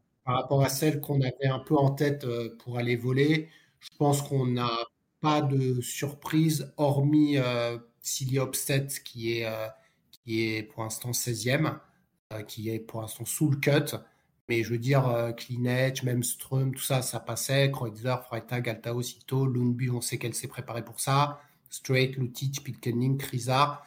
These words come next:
La finlandaise, c'est bon. Je pense pas qu'elle ira.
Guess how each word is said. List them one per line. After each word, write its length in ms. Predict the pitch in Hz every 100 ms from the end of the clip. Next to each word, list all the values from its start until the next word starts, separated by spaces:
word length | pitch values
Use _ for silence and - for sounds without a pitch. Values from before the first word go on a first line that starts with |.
| _ _ -
La 180 | 127 139
finlandaise, 920 | 151 147 147 143 139 139 127 104 - _ _ _ _ _
c'est 80 | 120
bon. 240 | 123 117 - _ - _ _ _ -
Je 840 | 113 135 135 135 135 131 131 131
pense 320 | 120 - 131 -
pas 140 | 139
qu'elle 200 | 139 120
ira. 580 | 120 123 135 165 - -